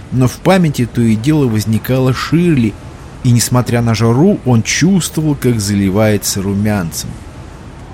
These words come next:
"Не может быть!" Он ударил кулаком правой руки по ладони левой и улыбнулся испуганным прохожим.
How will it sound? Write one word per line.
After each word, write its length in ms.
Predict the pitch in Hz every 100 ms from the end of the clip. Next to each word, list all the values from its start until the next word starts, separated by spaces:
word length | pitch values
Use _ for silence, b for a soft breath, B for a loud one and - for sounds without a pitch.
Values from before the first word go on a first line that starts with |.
| - - -
"Не 280 | 98 107 110
может 540 | 113 156 165 143 139
быть!" 460 | 98 135 147 - - - -
Он 100 | 101
ударил 340 | 110 117 113 107
кулаком 480 | - 117 110 135 123
правой 340 | 117 113 110
руки 320 | 110 107 170
по 180 | - 127
ладони 400 | 127 120 123 113
левой 440 | 127 170 165 139 - - -
и 100 | 185
улыбнулся 760 | 147 113 95 98 147 156 113
испуганным 560 | 110 - 104 101 101 92
прохожим. 540 | 101 95 107 87 -